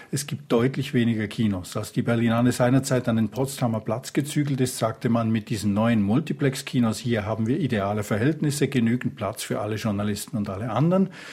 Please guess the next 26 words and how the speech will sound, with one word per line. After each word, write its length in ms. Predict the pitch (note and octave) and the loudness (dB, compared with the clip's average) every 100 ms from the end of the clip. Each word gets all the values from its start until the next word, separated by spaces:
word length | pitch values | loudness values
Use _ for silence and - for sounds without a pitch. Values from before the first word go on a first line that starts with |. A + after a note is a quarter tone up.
| - - - - | -16 -18 -20 -4
Und 160 | F3+ D3 | 0 0
jetzt 240 | A2 - | 0 0
sind 200 | C3+ B2 | 0 0
diese 240 | A#2+ G2+ F#2 | -2 -2 -2
Multiplex 600 | G2 G2+ A#2 G#2+ G2 - | -4 -4 -6 -6 -6 -4
zum 200 | - G#2 | -6 -2
Teil 200 | G2+ F#2+ | -2 -2
geschlossen, 560 | G2 - A#2 D3 - | -4 -4 -4 -4 -6
zum 220 | - C#3+ B2+ | -4 -6 -2
Teil 220 | A2 G#2+ | -2 -2
auf 140 | F#2+ | -2
die 120 | - | -6
Hälfte 480 | F#2+ A2 B2+ - - | -2 0 0 -2 -6
der 200 | - G2 | -2 -4
Kapazitäten 760 | - G#2 G#2 - - G#2+ C3 D3+ | -2 -4 -4 -8 -6 -4 -2 -2
reduziert 720 | C#3+ C3+ C#3+ - B2+ A#2+ A2+ - - - - - | 0 0 -2 -2 0 0 0 -12 -18 -18 -16 -10
und 120 | G#2+ | -8
die 40 | |
Berlinale 640 | G#2+ G#2+ G#2+ G#2 G2 G#2 B2 | -2 0 0 0 0 0 0
ist 220 | E3+ - | -2 -2
wieder 260 | A2 G#2 - | -2 -2 -4
über 140 | A2+ G#2+ | -6 -2
die 100 | G2+ | 0
halbe 240 | G#2+ G#2+ | 0 -2
Stadt 320 | - A2 G#2 | -2 -4 -4
verteilt. 500 | - A2+ G#2 G2 F#2+ | -4 -4 -4 -6 -8